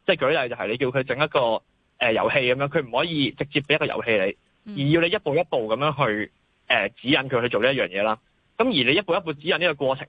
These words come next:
Speaker 1: 其實就需要相當嘅，呃，專業知識啦，依然係。咁所以就未有A I又可以做到呢樣嘢嘅時候，咁市場或者係各種各樣嘅公司啦，
Speaker 2: 嗯。
Speaker 1: 就有唔同嘅方法去，呃，去整出一個咁樣嘅，
Speaker 2: 是。
Speaker 1: 去做到呢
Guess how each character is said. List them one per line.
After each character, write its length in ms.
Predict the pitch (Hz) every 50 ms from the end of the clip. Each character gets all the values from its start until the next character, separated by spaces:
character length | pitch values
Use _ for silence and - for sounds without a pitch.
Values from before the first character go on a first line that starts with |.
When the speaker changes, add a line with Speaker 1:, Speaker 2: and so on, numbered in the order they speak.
| - -
Speaker 1:
其 40 | 110
實 40 | 107
就 140 | 120 107 113
需 280 | - - - - 170
要 160 | 156 147 143 139
相 200 | 143 165 165 151
當 160 | 151 147 139
嘅， 80 | 117 - _ _ _
呃， 180 | - 117 104 107
專 160 | - 156 131
業 40 | -
知 120 | 120 113 113
識 80 | -
啦， 140 | 107 120 120
依 160 | 127 131 135
然 140 | 113 - -
係。 200 | - 85 67 - - _ _ _ _ _ _ _
咁 100 | - 180
所 140 | 180 - 220
以 280 | 226 196 180 156 110 - _ _ _ _ _ _ _
就 320 | 151 131 117 113 113 - - _ _ _ _ _ _ _ _ _ _ _ _ _ _ -
未 180 | 180 185 175
有 160 | 160 160 156 185
A 180 | - 202 214 196
I 120 | 190 202 180
又 60 | 139
可 120 | - 151
以 40 | 165
做 140 | - 151 127
到 80 | 143 156
呢 80 | 180
樣 140 | 185 170 135
嘢 100 | 110 113
嘅 100 | 120 127 -
時 80 | - -
候， 180 | - 120 107
咁 200 | 110 135 170 -
市 100 | - 269
場 180 | 143 - 123 92 87 - _ _ _ _ - 202
或 80 | 196 -
者 80 | 165
係 120 | 180 151 143
各 100 | - 135
種 140 | - 160
各 60 | 165 139
樣 60 | 117
嘅 40 | 123
公 160 | 143 156 170
司 100 | 165 - 160
啦， 100 | 165 160
Speaker 2:
嗯。 40 | 151
Speaker 1:
就 80 | 135 107
有 100 | 113 117
唔 80 | 95
同 120 | 107 - -
嘅 60 | 113
方 160 | - 151 147
法 160 | - - 113 - 131
去， 260 | 113 110 110 110 - _ _ _ _ _ _ _ _ -
呃， 340 | 135 123 104 98 95 107 - -
去 320 | - 127 117 110 117 123 - _ _ _ _ _ _ _ _ _ _ _ _ _ _ _ _ _ - - -
整 160 | - 113 139
出 80 | 143 208
一 80 | 202 196
個 80 | 180
咁 140 | 147 131 127
樣 200 | 139 147 160 160
嘅， 280 | 160 143 123 120 117 - - -
Speaker 2:
是。 60 | 156
Speaker 1:
去 80 | 147
做 160 | 151 139 127 117
到 80 | 123 143
呢 160 | 170 -